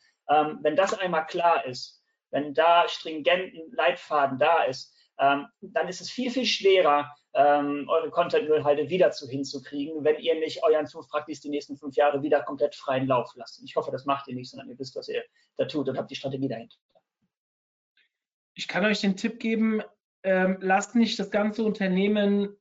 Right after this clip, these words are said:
Speaker 2: Inhalte publishen. Lasst die immer für den finalen Check durch eure Hände laufen, wenn ihr jetzt der seo-Beauftragte seid und gebt euer Okay und gleicht jedes Ding, egal ob es ein Produkt ist, egal ob es eine Kategorie ist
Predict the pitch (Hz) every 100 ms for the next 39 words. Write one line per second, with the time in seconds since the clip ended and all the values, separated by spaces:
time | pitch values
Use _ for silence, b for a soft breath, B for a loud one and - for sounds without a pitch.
0 | - 220 208 190 190 180 170 170 - _
1 | _ _ - 175 170 143 - 127 - _
2 | _ _ _ _ _ 165 185 214 214 226
3 | 233 208 - - 202 202 202 185 180 202
4 | 190 190 214 202 - 208 202 202 190 190
5 | 196 190 190 226 214 208 208 208 226 214
6 | 196 190 180 180 175 - 175 165 196 214
7 | 196 190 196 - 190 - 185 180 185 185
8 | - _ _ _ 190 190 185 - _ _
9 | _ _ 165 165 220 - 190 196 208 175
10 | 185 - 226 254 240 196 180 190 208 202
11 | 180 208 277 285 262 254 247 220 180 202
12 | 226 214 - 185 196 196 262 - 262 226
13 | 208 214 214 190 196 190 208 208 226 285
14 | 262 -